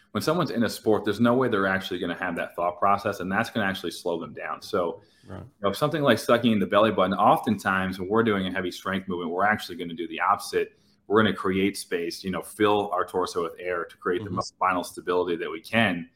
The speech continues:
Speaker 1: And, you know, the, the belly button will expand. So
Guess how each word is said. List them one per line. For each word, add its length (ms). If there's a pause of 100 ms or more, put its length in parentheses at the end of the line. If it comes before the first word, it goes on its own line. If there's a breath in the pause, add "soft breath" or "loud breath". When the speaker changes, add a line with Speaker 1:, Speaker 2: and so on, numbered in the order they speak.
(400)
Speaker 1:
And, 380
you 120
know, 140
the, 200 (160)
the 320 (360)
belly 200
button 180
will 120
expand. 640 (220)
So 420